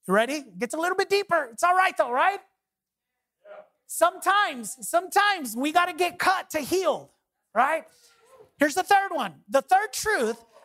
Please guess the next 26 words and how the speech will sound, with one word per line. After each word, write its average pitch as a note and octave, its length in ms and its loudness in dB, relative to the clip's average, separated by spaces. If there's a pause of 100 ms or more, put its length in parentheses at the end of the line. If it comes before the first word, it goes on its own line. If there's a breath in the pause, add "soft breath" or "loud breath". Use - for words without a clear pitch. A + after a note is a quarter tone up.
about D4+ 320 2
the D4+ 140 -6
excuses F#4 640 -6
we G4 140 2
give A3 480 -2 (520)
is B3+ 200 0
that B3 260 0
they G4 340 2
reveal G3 720 -6 (180)
what G3+ 180 -2
we G3 140 -6
think D#4+ 640 -4 (260)
about F#3+ 320 0
the F#3 80 -12
person. - 440 -18 (1500)
They E4+ 260 2
reveal D#4+ 840 -2 (140)
what A#3 200 2
we A#3+ 120 -8
think F4+ 380 -2
about F4+ 300 0
the C#4+ 60 -4
person F3+ 680 -4 (480)
that's G3+ 220 0
inviting F#3 500 -2
us. - 480 -14